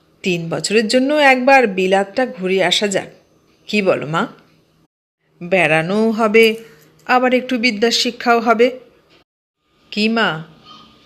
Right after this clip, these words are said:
বছর তিনেকের জন্য তোমার অন্ধের যষ্ঠী, নয়নের তারা, শেঠের ধন, যতীনকে কোলছাড়া করতে পারবে?"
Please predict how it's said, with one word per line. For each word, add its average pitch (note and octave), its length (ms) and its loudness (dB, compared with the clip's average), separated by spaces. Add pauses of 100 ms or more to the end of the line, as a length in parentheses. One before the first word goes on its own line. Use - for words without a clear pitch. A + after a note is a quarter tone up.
(260)
বছর D3+ 340 0
তিনেকের A3 560 2
জন্য A3+ 320 2
তোমার G#3+ 340 2
অন্ধের G3 520 2
যষ্ঠী, G3+ 680 -2 (460)
নয়নের F#3+ 540 4 (160)
তারা, G3+ 420 2
শেঠের G3 500 -2 (140)
ধন, F#3+ 400 -2 (400)
যতীনকে E3+ 520 0
কোলছাড়া E3+ 540 0
করতে E3 320 -2
পারবে?" F3+ 560 0